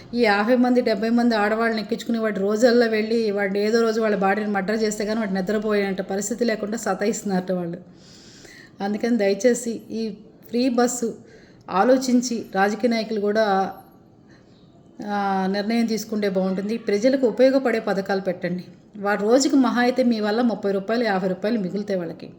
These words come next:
ఆ యాభై రూపాయలు మనిషికి అనేసరికి మీకు ఎన్ని వందల కోట్లు లాస్ అవుతుంది నెల వచ్చేసరికి? ఆర్టీసీ బాగుపడుతుందా అసలు ఎప్పటికైనా?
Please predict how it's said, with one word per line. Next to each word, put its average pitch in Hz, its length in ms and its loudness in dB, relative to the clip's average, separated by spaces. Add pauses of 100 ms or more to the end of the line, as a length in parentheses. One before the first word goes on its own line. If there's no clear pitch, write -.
(800)
ఆ 202 120 2
యాభై 226 400 2
రూపాయలు 285 320 2
మనిషికి 254 420 0
అనేసరికి 247 460 0
మీకు 240 240 0
ఎన్ని 208 200 0
వందల 254 280 2
కోట్లు 240 300 -2
లాస్ 208 260 -2
అవుతుంది 202 300 -4
నెల 196 100 -6
వచ్చేసరికి? 196 480 -8 (640)
ఆర్టీసీ 254 420 0
బాగుపడుతుందా 226 720 0
అసలు 208 220 -4
ఎప్పటికైనా? 196 480 -6